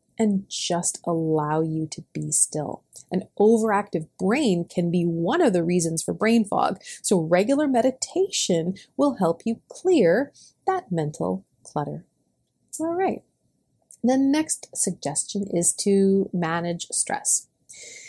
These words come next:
Stress has definitely become a part of everyday life for most of us,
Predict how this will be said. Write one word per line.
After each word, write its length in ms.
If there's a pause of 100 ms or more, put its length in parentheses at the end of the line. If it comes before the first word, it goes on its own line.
(400)
Stress 520 (500)
has 400
definitely 460
become 320
a 60
part 340
of 160 (120)
everyday 520
life 260
for 80
most 560
of 100
us, 380